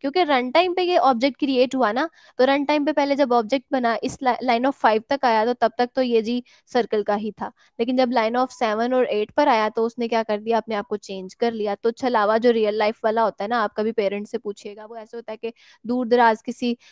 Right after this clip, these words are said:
अ, सुनसान जगह पे आप जा रहे होते हो, <laughs> तो आपसे कोई लिफ्ट लेता है, नहीं, मैं, ये हमेशा ऐसे नहीं होता,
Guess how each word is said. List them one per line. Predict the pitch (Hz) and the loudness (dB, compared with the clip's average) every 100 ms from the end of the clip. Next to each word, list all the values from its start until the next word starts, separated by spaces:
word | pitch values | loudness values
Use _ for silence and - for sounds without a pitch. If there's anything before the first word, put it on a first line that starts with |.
| - | -2
अ, | 226 226 | 0 2
सुनसान | 262 247 254 226 233 | 0 0 0 0 0
जगह | 233 226 | 2 2
पे | 226 | 2
आप | 220 220 | 0 0
जा | 214 220 214 | 0 0 2
रहे | 233 | 2
होते | 226 214 | 2 0
हो, | 220 220 _ _ | -2 -4 _ _
<laughs> | - | -12
तो | - - 254 - - _ _ - - _ - 233 | -8 -4 -2 -2 -8 _ _ -20 -20 _ -2 4
आपसे | 240 - 277 | 4 2 -8
कोई | 262 262 | -2 0
लिफ्ट | 240 233 - | 0 -4 -4
लेता | 254 - - | -6 -6 -6
है, | |
नहीं, | 240 | -6
मैं, | 254 | -6
ये | 233 226 226 | -6 -4 -4
हमेशा | 233 254 220 226 | -4 -4 -4 -6
ऐसे | 214 202 | -8 -12
नहीं | 208 | -12
होता, | 202 - | -14 -16